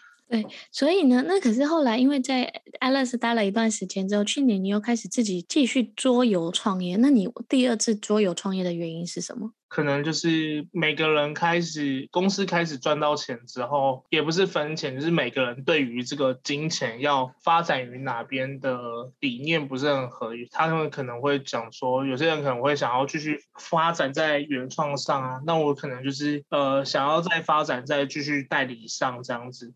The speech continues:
Speaker 2: 那一直长期以来，就是这两三年来，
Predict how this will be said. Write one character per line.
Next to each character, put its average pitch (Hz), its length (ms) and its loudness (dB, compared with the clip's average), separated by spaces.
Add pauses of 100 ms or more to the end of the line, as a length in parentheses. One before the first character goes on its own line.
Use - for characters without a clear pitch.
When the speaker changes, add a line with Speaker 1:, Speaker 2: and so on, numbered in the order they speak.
Speaker 2:
那 147 420 2
一 196 120 2
直 151 300 -2
长 165 260 0
期 175 220 2
以 147 80 2
来， 131 320 -2
就 131 160 -2
是 156 120 -2
这 165 160 2
两 131 240 2
三 139 220 -4
年 127 180 -8
来， 120 320 -6